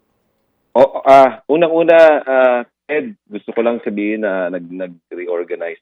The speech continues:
ng konti ang D T I. Yung aming grupo, yung Fair Trade Group, dati kasi mas nakatutok lang tayo sa mga reklamo ng mga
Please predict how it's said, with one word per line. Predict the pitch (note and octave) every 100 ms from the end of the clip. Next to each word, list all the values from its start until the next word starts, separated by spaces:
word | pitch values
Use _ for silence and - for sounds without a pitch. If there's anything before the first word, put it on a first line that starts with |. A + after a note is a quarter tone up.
| E2
ng | D#2+
konti | - E2 D#2 D#2+
ang | D#2 E2
D | D#2 D2+
T | A#2
I. | F2 D#2+ E2 F#2 _ _ _ _ _ -
Yung | G2
aming | F#2+ G2+ G#2 G2+
grupo, | A#2 A#2 G2+ F#2+
yung | F#2+ F#2+
Fair | G2+ - G2+ G2 E2+
Trade | A2 A#2+
Group, | G2 G2 E2
dati | F#2 F#2 G2
kasi | F#2+ B2
mas | G2 F2 -
nakatutok | F2+ F2+ F#2 G2
lang | F#2 F2
tayo | F2 F2 G2+
sa | F2+
mga | E2+ E2 E2+
reklamo | E2+ D#2+ E2
ng | E2 D#2+
mga | D#2+